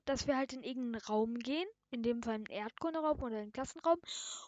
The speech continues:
und dann kommt, dann sitzen wir da so eine halbe Stunde, dann kommt irgendwann so der Lehrer an, nach einer halben Stunde und sagt: „Ich suche euch die ganze Zeit.“ Und er sagt so: „Wir sind im anderen Raum.“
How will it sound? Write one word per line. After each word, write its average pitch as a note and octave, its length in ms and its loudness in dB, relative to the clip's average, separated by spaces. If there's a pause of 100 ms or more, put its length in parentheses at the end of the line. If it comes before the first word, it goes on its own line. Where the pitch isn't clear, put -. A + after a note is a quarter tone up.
und C4 180 -4
dann C#4+ 180 4
kommt, D4+ 240 4
dann C#4+ 260 2
sitzen E4+ 280 2
wir D#4+ 80 8
da D#4+ 80 10
so C#4+ 80 4
eine C#4 140 2
halbe F4+ 560 4
Stunde, D4+ 600 4 (460)
dann E4+ 240 6
kommt E4 320 0
irgendwann D#4+ 500 -2
so D4 140 4
der C4 180 0
Lehrer C#4+ 680 -2
an, F4 140 2 (440)
nach C#4+ 160 -6
einer C#4 100 -8 (160)
halben G4 520 2
Stunde F4 340 -2
und D#4 140 -4
sagt: - 500 -2
„Ich A#3 160 -4
suche C4 260 6
euch A3+ 180 4
die A3 120 -8
ganze A3 320 -4
Zeit.“ B3+ 280 -2 (260)
Und - 80 -10
er - 40 0
sagt - 200 4
so: A#3+ 140 0
„Wir B3+ 120 6
sind D#4+ 220 4
im C4 120 0
anderen G#3 380 -4
Raum.“ F#3+ 260 -8